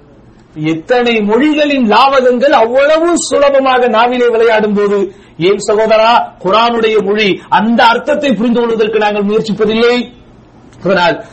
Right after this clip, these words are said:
அருமை சகோதரர்களே, ரமதான் மாற்றங்களை ஏற்படுத்துவதற்கு மிக அற்புதமான ஒரு சூழலை உருவாக்கி கொடுத்திருக்கிறது. மாற்றம் ஒன்றுதான் மாறாதது. "இன்னல்லாஹ லா யுகையிரு மா பி கௌமின் ஹத்தா யுகையிரு மா பி அன்ஃபுசிஹிம்."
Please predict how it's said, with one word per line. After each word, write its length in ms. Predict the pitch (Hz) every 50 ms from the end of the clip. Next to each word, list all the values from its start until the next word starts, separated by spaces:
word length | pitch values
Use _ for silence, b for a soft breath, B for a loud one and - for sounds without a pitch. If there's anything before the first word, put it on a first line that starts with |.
| B B
அருமை 260 | 156 175 202 214 196
சகோதரர்களே, 720 | - - 160 180 175 175 175 165 160 165 160 156 147 - - - - -
ரமதான் 480 | 151 160 180 190 190 185 165 - - B B B B
மாற்றங்களை 540 | 160 170 240 262 254 247 233 214 214 202 180
ஏற்படுத்துவதற்கு 880 | 185 214 214 208 220 220 208 214 226 226 233 233 - - 247 254 254 - B B B
மிக 240 | 165 208 226 269 247
அற்புதமான 720 | 226 214 - 240 269 277 269 285 285 302 320 330 320 285
ஒரு 160 | 269 254 220
சூழலை 500 | - 202 226 233 226 214 208 208 - 208 B B B
உருவாக்கி 400 | 151 190 226 240 233 226 - 196
கொடுத்திருக்கிறது. 720 | - 190 196 180 185 190 175 - 180 185 180 180 180 180 180 B B
மாற்றம் 580 | - 175 214 240 311 359 359 - - 349 339 277
ஒன்றுதான் 540 | 254 254 247 285 277 262 240 240 226 208 - - - -
மாறாதது. 760 | 160 175 208 247 262 247 233 220 208 196 202 196 185 185 - - - 156
"இன்னல்லாஹ 640 | 175 196 196 208 208 208 208 214 220 208 220 208
லா 180 | 190 196 208 220
யுகையிரு 560 | 214 208 196 208 233 240 226 220 226 226 220 208
மா 280 | 190 196 220 254 262
பி 240 | 254 269 262 247 247
கௌமின் 480 | - 240 285 320 330 349 349 262 - B B B
ஹத்தா 460 | - 226 - - - 220 214 185 - - - -
யுகையிரு 1040 | 175 190 180 254 269 262 254 254 247 262 285 320 381 403 403 392 330 247 196 -
மா 220 | - 151 175 220 247
பி 200 | 208 220 208 180
அன்ஃபுசிஹிம்." 680 | 147 185 208 - 233 196 - 202 180 165 180 156 -